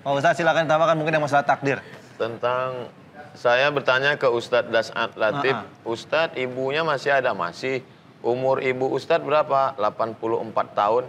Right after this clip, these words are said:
Speaker 1: Masya Allah.
Speaker 2: Dalam hati saya, kenapa ibu saya meninggal umur tujuh puluh tahun? Tetap
Speaker 1: Hmm.
Speaker 2: tidak ada rasa ridho untuk menerima takdir Allah. Padahal sudah meninggal hampir setahun yang lalu.
Speaker 1: Hmm.
Speaker 2: Kenapa ibu saya tidak berumur panjang seperti umur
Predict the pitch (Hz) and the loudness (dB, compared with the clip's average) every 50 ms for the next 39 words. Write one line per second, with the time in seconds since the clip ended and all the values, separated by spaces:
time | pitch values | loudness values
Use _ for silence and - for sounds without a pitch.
0 | - - - - 123 - 120 117 - - 117 117 127 131 131 135 135 135 - 147 | -10 -16 -20 -20 -18 -16 -16 -18 -8 -2 0 2 2 2 2 0 -2 0 -2 -4
1 | 135 135 143 143 147 156 175 180 175 170 - - 160 170 220 302 - - - 160 | 0 2 2 2 4 2 0 0 -2 -6 -4 -4 -2 0 0 -2 -2 0 0 0
2 | - 131 131 117 120 123 123 120 - 120 117 113 113 110 110 110 107 110 110 104 | 0 0 -4 -4 -6 -6 -6 -4 -2 0 2 2 2 2 2 2 2 2 0 -2
3 | - - - - - 107 110 107 107 101 101 98 101 98 - - 107 101 98 98 | -4 -8 -12 -6 -6 -4 -2 -2 -4 -2 0 2 2 2 2 0 -4 -4 -4 -4
4 | 90 82 - 107 90 90 90 - - - 87 82 - - 73 69 - - - - | -6 -6 -8 -8 -8 -8 -10 -10 -10 -10 -10 -8 -6 -8 -8 -8 -10 -16 -12 -4
5 | - 147 127 175 170 - - 156 147 143 107 131 139 143 139 139 143 139 135 139 | -4 0 0 0 0 0 -2 0 0 2 2 4 4 2 4 2 2 2 2 2
6 | 135 131 131 - 131 127 127 127 123 - - - - - - - - - - 117 | 0 0 0 0 0 2 2 0 -2 -4 -10 -20 -20 -20 -20 -20 -20 -16 -6 0
7 | 123 123 113 139 160 156 139 123 117 110 107 104 98 90 - 117 117 110 104 104 | 0 2 2 2 2 2 2 4 4 4 4 4 2 0 -2 -4 -4 -4 -4 -4
8 | 110 110 113 110 107 104 101 98 - 101 92 104 104 95 - - 90 82 - - | -2 0 0 0 0 -2 0 0 0 -2 0 0 0 0 0 -2 -4 -4 -10 -12
9 | - - - - - - - - - 98 101 127 170 190 165 156 147 143 135 135 | -20 -20 -20 -20 -20 -20 -20 -6 -2 2 4 4 4 2 2 0 0 0 2 0
10 | 135 135 131 131 131 147 175 185 170 147 147 139 180 175 165 - 170 170 170 170 | 0 0 0 0 2 2 2 2 2 0 -2 -2 -4 -4 -2 0 0 2 2 2
11 | 170 170 185 190 165 - - - - - - - - - - - - - 180 208 | 0 0 0 -2 -2 -4 -12 -20 -20 -20 -20 -20 -20 -20 -20 -20 -12 -4 -2 -2
12 | 359 - - 165 - 143 135 127 131 127 135 139 131 127 127 120 - 127 120 120 | -2 0 0 0 0 0 -2 -4 -4 0 2 4 4 4 4 2 0 0 0 0
13 | 123 - - - - 107 117 95 104 117 120 117 113 101 - 117 113 117 110 110 | 0 0 -4 -10 -4 -4 -2 0 0 0 0 -2 -2 0 0 0 0 0 -2 -2
14 | 110 107 - - - 110 110 98 - - 110 - - 107 107 104 104 101 95 - | -4 -4 -8 -10 -4 -4 -4 -4 -4 -6 -6 -4 -4 -4 -4 -2 -2 -4 -4 -6